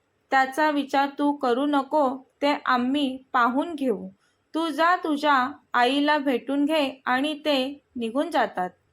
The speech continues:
जान्हवी मनातच जाणाऱ्या बाबांकडे पाहून, "बाबा, का केले तुम्ही असे? वेदच्या फॅमिलीसोबत खूप चुकलात बाबा, तुम्ही खूप चुकलात.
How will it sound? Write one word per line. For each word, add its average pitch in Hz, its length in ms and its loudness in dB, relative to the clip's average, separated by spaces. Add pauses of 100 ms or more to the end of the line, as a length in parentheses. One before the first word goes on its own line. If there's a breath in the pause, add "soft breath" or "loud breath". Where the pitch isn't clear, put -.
(840)
जान्हवी 269 760 0
मनातच 262 580 2
जाणाऱ्या 247 640 2
बाबांकडे 262 720 0
पाहून, 254 640 0 (680)
"बाबा, 233 500 2 (560)
का 294 200 4
केले 370 340 2
तुम्ही 302 420 2
असे? 262 600 -2 (280 soft breath)
वेदच्या 277 460 2 (120)
फॅमिलीसोबत 277 920 0 (480)
खूप 381 420 0
चुकलात 277 440 0
बाबा, 247 400 2
तुम्ही 277 580 -4
खूप 339 360 -4
चुकलात. 208 400 -2